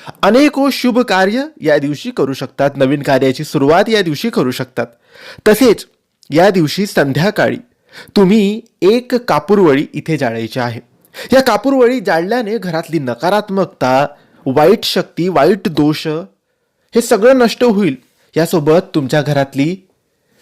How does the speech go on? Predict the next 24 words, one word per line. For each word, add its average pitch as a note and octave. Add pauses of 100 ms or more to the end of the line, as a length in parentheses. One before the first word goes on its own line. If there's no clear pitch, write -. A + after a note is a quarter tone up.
(160)
वाईट D#3+ (760)
जे C#3+
तुमच्यावर D#3+
वेळ D3+
आलेली C3
आहे A#2+ (160)
ती A#3+
दूर A3
होईल. B2+ (140)
दुःख, G#3
अडचणी, G#3
संकट, G3
समस्या G3 (480)
नष्ट A3+
होतील F#3+ (300)
फक्त F3+
एका D3 (140)
कापूर D#3+
जाळल्यामुळे. E3+ (480)
तुम्हाला G#3+
संध्याकाळी, D3
गुढीपाडव्याच्या F#3+
दिवशी D#3+
संध्याकाळी C#3+